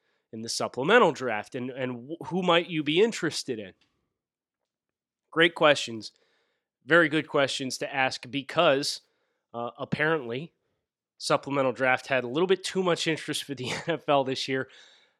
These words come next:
They are not holding a supplemental draft. This broke. Tom Pelissero of N F L dot com, uh, reported this.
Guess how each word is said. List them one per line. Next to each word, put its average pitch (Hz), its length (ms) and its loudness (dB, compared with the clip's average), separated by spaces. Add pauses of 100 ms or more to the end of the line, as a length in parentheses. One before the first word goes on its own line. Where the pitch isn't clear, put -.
(100)
They 185 440 4
are 147 160 0
not 151 360 4
holding 170 600 4
a 123 160 -8
supplemental 117 580 -6
draft. 98 340 -14
This 139 180 -4
broke. 135 320 -4
Tom 135 220 2
Pelissero 117 540 -4
of 104 100 -10
N 107 100 -8
F - 120 -16
L 104 100 -10
dot 98 160 -12
com, 120 300 -2 (440)
uh, 113 120 -4
reported 120 600 -2
this. 101 400 -10